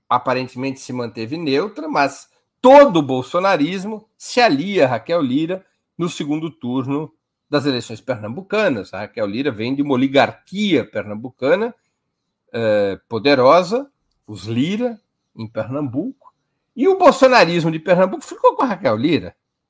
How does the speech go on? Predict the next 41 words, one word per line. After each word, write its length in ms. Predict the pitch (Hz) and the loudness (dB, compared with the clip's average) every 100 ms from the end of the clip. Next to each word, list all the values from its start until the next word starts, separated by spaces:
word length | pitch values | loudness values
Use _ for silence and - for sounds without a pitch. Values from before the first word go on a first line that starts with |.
| _ _ _ _ _ _ _ | _ _ _ _ _ _ _
Claro 400 | 294 320 320 262 | 4 4 4 2
que 160 | - 196 | -2 -4
são 240 | - 220 | 0 0
setores, 1120 | 202 196 160 - 190 202 180 127 - - - | 0 -4 -4 -2 2 2 2 0 -2 -14 -12
esses 320 | - 135 - - | -4 -4 -6 -12
três 280 | 151 160 | -2 -2
governadores 600 | 143 147 135 135 120 131 | 0 2 2 0 -4 -6
do 120 | 117 120 | -6 -10
P 100 | 123 | -10
S 180 | 117 | -10
D 80 | - | -12
B 180 | 110 165 | -10 -8
não 120 | 165 | -8
são 180 | - 135 | -6 -8
propriamente 760 | 123 127 127 113 120 139 139 113 | -2 -4 -2 -4 0 -2 -2 -12
bolsonaristas 1300 | 110 143 165 151 - 135 127 120 131 143 - 104 98 | -2 0 0 -2 -4 -2 2 2 2 -4 -6 -10 -4
raiz, 560 | 117 120 151 214 - _ _ _ | 0 2 2 -4 -14 _ _ _
como 220 | 113 113 | -8 -6
eu 40 | |
já 140 | 117 120 | -6 -8
disse, 540 | 131 185 190 - 190 _ _ _ _ | -8 -12 -12 -18 -20 _ _ _ _
podem 720 | - 202 202 175 160 151 127 - _ _ _ _ _ _ - | 6 8 8 6 4 4 0 -8 _ _ _ _ _ _ -20
estar 320 | - 156 147 | -2 4 4
aberto 380 | 123 139 135 131 | 4 2 2 -2
a 20 | |
algum 220 | 120 135 | -2 -6
tipo 340 | 135 156 143 | -6 -12 -10
de 140 | 123 123 | -8 -6
diálogo 320 | 120 123 120 | 0 0 -2
com 80 | 127 | -8
o 40 | |
governo 280 | 113 113 117 | -8 -8 -8
federal, 400 | 139 135 127 208 | -6 0 2 2
até 180 | 233 131 | 0 -4
porque 180 | - 127 | -4 -14
precisam 380 | - - 127 | -14 -10 -8
de 80 | 120 | -6
recursos 580 | 117 113 _ 208 - 120 | -6 -8 _ -8 -6 -8
do 60 | 110 | -8
governo 320 | 107 113 110 | -8 -8 -10
federal, 640 | 131 127 131 139 196 277 | -12 -4 -2 0 -2 -6